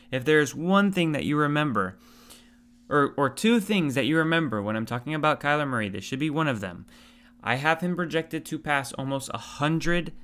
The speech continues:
passes less than the Cardinals quarterbacks did last year as a whole. Okay, remember that, especially when we get to the wide receivers. Now, I'm giving him a four point oh projected touchdown rate,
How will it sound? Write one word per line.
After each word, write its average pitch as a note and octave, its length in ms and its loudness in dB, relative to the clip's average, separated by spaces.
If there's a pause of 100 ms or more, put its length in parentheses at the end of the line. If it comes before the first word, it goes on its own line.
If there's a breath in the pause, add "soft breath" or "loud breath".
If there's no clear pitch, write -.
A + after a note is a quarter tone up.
(140)
passes C#3+ 500 -2
less B2 540 0 (340 loud breath)
than C3+ 340 2
the C3 60 0
Cardinals C#3+ 540 0
quarterbacks C3+ 560 0
did C3+ 240 -6
last A#2 340 -4
year G2+ 240 -2
as G2+ 160 -4
a G#2 100 -4
whole. G2 340 -4 (580 loud breath)
Okay, A2+ 240 -2
remember B2+ 460 2
that, G2+ 240 -4
especially C3 520 -2
when C#3 140 -2
we C3+ 100 -4
get B2+ 140 -2
to - 100 -12
the C3 60 -4
wide B2+ 180 0
receivers. A#2 580 -8 (600 loud breath)
Now, C#3+ 380 0 (1300 loud breath)
I'm C#3 120 2
giving F3+ 320 0
him B2 240 0
a A#2 100 -4
four C#3 240 -2
point E3 260 -4
oh A#2 200 -2
projected A#2 580 -6
touchdown A2 440 -6
rate, F#2 220 -12